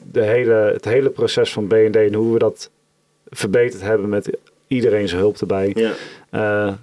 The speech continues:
Speaker 1: ja, geweldig ook.
Speaker 2: Ja.
Speaker 1: En dat, dat geldt voor de gedichten, dat geldt voor de nummers, dat geldt voor, voor de schilderijen ook. Hoe
Speaker 2: Ja.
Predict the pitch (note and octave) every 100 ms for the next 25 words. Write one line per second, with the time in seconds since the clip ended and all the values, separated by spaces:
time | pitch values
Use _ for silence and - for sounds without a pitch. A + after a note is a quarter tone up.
0 | - - F2+ E2 E2+ - - G2 F#2+ F#2+
1 | F2+ F2+ E2+ - - A#2 A2+ A2+ A#2 A2
2 | G#2 - - G2+ - A2 G2+ - G2+ G#2
3 | A2 G#2+ - G2+ F#2 G#2+ G2+ - G2+ G#2+
4 | A2 G#2 G2+ - A2 A2+ G#2 - A2 G#2
5 | G2+ - A#2 - - A#2+ G#2 G#2 A#2+ A#2
6 | G#2+ A2 A2+ G#2+ G2+ G2+